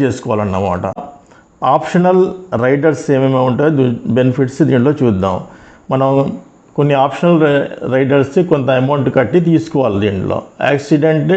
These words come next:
death and disability benefit rider తీసుకోవచ్చు మనం. తర్వాత యాక్సిడెంట్ బెనిఫిట్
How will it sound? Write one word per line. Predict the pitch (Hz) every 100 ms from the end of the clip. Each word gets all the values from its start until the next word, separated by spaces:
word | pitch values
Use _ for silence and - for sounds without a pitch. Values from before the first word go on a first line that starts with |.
| 156
death | 139 139 - 247 247 - - - 143
and | 139 135
disability | 139 147 147 147 147 131
benefit | 127 123 131 127
rider | 123 127 113
తీసుకోవచ్చు | 120 113 123 113 104 117
మనం. | 113 110 113 113 - - - - - -
తర్వాత | 135 135 131 139 127 131 123
యాక్సిడెంట్ | 131 - 156 151 156 147 185 214 -
బెనిఫిట్ | 131 135 123 156 151